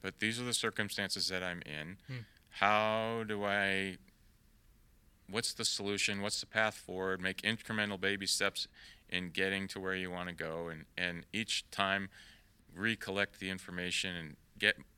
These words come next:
Speaker 1: talk to more people and, and just kind of, um, pursue things that way. Ultimately, nobody has more interest in your success than you do.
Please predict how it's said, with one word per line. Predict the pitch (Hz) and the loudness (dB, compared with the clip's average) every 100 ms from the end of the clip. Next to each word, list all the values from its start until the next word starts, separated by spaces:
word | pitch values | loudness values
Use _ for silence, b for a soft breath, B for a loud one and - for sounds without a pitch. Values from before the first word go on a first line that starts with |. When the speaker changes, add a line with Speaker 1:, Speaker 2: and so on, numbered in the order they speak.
| _ - | _ -4
Speaker 1:
talk | - 107 | 0 0
to | - | -2
more | 101 92 | -6 -6
people | - 87 - 85 87 | -8 -12 -8 -8 -8
and, | 80 B B B - | -10 B B B -6
and | 95 | 0
just | 107 - | 4 4
kind | 104 104 | 4 2
of, | 98 87 - b b b b - | 0 -4 -14 b b b b -4
um, | 95 90 85 80 - | -2 0 -2 -6 -8
pursue | - 104 117 113 | -2 0 2 0
things | - 98 92 85 - - | 2 2 2 2 2 0
that | 92 98 | 0 0
way. | 82 80 85 87 B B B - | 0 -6 -8 -10 B B B 4
Ultimately, | 127 - 131 110 110 | 4 6 4 4 4
nobody | 104 117 117 113 110 | 4 2 2 2 6
has | 107 104 | 6 6
more | - 107 107 | 2 0 0
interest | 101 107 - 98 | 0 0 0 -2
in | 98 | -4
your | 95 98 | -4 0
success | 95 - - - 92 - | 2 2 4 2 4 2
than | 92 90 | 0 -2
you | 104 | -2
do. | 85 76 | -2 -4